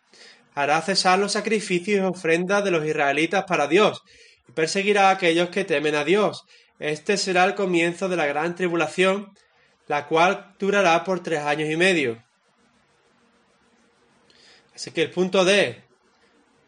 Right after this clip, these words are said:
para entender esto necesitamos el punto D. Dice que hay un intervalo de duración desconocida entre las primeras sesenta y nueve semanas y la última semana de las setenta semanas.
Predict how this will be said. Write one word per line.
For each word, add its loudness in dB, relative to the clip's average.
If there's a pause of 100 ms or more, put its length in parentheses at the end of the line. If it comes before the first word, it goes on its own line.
para -10
entender -4
esto 0
necesitamos -2
el -2
punto -2
D. 2 (340)
Dice 0
que 2
hay 6
un 2
intervalo 2
de 0
duración 0
desconocida 0 (240)
entre -2
las 2
primeras 2
sesenta -2
y 0
nueve 0
semanas 0
y -2
la 2
última 2
semana 0 (380)
de 0
las 0
setenta -2
semanas. -4